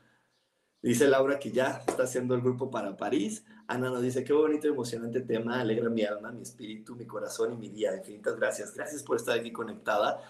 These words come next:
Y bueno, aquí, aquí lo, lo de los permisos, ¿no? Dice Isa, "Mi familia han, han ido muchos menos yo". Ah, bueno, entonces quiere decir que estás más cerquita, Isa. Ya estás más cerquita, ya nada más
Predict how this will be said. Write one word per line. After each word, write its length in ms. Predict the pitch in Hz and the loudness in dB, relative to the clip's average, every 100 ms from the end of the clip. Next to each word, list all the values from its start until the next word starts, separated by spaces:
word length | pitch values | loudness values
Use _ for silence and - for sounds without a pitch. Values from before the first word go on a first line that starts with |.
| - - | -16 0
Y 80 | 117 | 8
bueno, 400 | 127 123 113 - | 8 8 4 2
aquí, 420 | 113 - 147 147 | -2 0 0 2
aquí 240 | 123 117 143 | 0 4 6
lo, 200 | 147 143 | 6 6
lo 120 | 117 | 4
de 80 | 113 | 4
los 140 | 110 | 2
permisos, 600 | - 107 110 120 120 - | 2 2 2 0 -2 -4
¿no? 260 | - 160 - - _ - - | 0 0 -2 -14 _ -20 -2
Dice 240 | 127 165 147 | 4 6 4
Isa, 220 | 139 131 123 | 2 0 0
"Mi 120 | 123 | 0
familia 300 | 127 147 175 | 2 2 2
han, 200 | 170 - - | 0 -6 -8
han 200 | - 123 | -2 2
ido 160 | 139 139 | 2 2
muchos 340 | 135 131 147 | 2 0 0
menos 240 | 127 120 110 | 2 2 6
yo". 240 | 127 135 | 6 6
Ah, 200 | - - 135 | 2 -2 4
bueno, 180 | 143 131 | 4 4
entonces 380 | 123 139 156 | 0 -2 -2
quiere 200 | - 170 | 0 2
decir 180 | 160 160 | 2 0
que 120 | - | 0
estás 240 | - - 147 | 0 0 0
más 160 | 151 147 | 0 0
cerquita, 400 | 139 131 123 104 | -2 -4 -6 -8
Isa. 280 | 98 - - - _ | -10 -14 -20 -20 _
Ya 80 | 139 | 0
estás 220 | 139 147 | 2 2
más 160 | 143 127 | 2 0
cerquita, 320 | 131 123 120 | 0 0 0
ya 100 | 117 | 2
nada 120 | 135 | 2
más 260 | 135 135 | 2 0